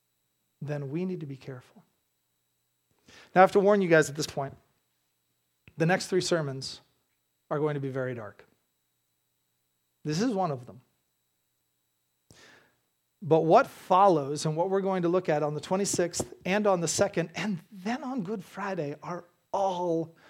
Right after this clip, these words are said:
very dark. And I just want you to be ready for that, 'cause this is the road that Mark is taking us down, and we're going to follow him.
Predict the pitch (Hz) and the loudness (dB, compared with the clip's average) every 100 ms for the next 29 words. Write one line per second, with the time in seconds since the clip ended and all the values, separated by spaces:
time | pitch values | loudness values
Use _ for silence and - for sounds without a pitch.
0 | - - _ 127 131 170 165 139 127 123 | -20 -20 _ -16 -10 -8 -6 -6 -8 -12
1 | 95 _ _ _ _ _ _ 123 104 - | -16 _ _ _ _ _ _ -12 -12 -16
2 | - - _ _ _ _ _ _ _ _ | -20 -20 _ _ _ _ _ _ _ _
3 | _ _ _ _ _ _ _ _ _ _ | _ _ _ _ _ _ _ _ _ _
4 | - 160 165 262 381 359 339 262 - 151 | -6 -2 -2 -4 -8 0 2 2 -6 -8
5 | 196 196 196 185 151 143 165 233 170 - | -6 -6 -8 -12 -12 -6 -6 -4 -6 -4
6 | 156 143 151 151 147 202 294 269 285 190 | -4 -4 -6 -8 -8 -6 -6 -6 -4 -2
7 | 220 240 185 170 180 175 180 - 185 - | -2 -2 -6 -6 -8 -8 -12 -8 -10 -8
8 | 190 170 - 202 208 170 143 160 156 269 | -12 -12 -12 -12 -10 -12 -8 -8 -8 -8
9 | 262 240 - 123 202 165 - 95 | -6 -6 -8 -12 -10 -10 -10 -20